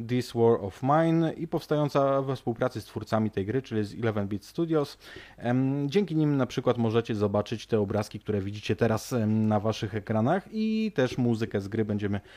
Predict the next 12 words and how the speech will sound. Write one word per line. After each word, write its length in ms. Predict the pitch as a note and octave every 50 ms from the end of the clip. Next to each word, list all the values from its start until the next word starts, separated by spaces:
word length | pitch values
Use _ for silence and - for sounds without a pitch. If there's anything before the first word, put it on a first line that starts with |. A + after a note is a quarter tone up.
| - - -
wykorzystywać. 760 | A2+ A#2 A2+ - A2+ G#2 G#2 - - A#2+ A2+ C#3 F#3+ G#3+ -
Również 560 | D#3 C3+ C3 D3+ G3+ G#3 G#3 F3+ F3+ F#3+ F#3
pewne 360 | - - D3+ C3+ B2+ B2 A#2 F#2
elementy 560 | A2 A2 A#2+ B2 B2 B2+ B2 - B2+ A#2+ A#2 - - - - _
scenariusza, 880 | - - - C#3 B2+ C3+ C#3 D3 F3+ G3 E3 - - - C3 C3 B2 A#2
który 420 | - - C3+ B2+ B2 B2 A#2+ A#2+
przygotowałem, 760 | - - A#2+ B2+ A#2 - B2 B2+ C3+ D3 F#3+ A#3+ C#4+ C4+ B3+
są 400 | - - A3+ G#3+ G#3+ G#3+ G#3+ G3
zainspirowane 840 | E3+ E3 D#3 C#3+ - - D3+ C#3+ C3+ C3 C3 C#3 C#3 C3+ C3+ C3 C3 - - - _ _ -
wydarzeniami 580 | B2 A#2+ A#2 B2+ A#2 G#2+ B2 B2 A#2+ A#2 A#2+ A2+
z 60 | -
planszówki. 460 | - A#2 A2 - G2 - - -